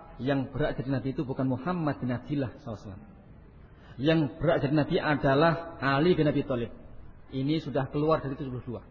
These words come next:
Satu akidah ini sudah mengeluarkan kelompok Syiah dari keislaman.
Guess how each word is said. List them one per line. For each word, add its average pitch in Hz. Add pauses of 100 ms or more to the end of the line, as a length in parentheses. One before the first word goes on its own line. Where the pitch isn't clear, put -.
(600)
Satu 254
akidah 214
ini 233
sudah 202
mengeluarkan 196 (640)
kelompok 196
Syiah 220 (1040)
dari 165 (160)
keislaman. 131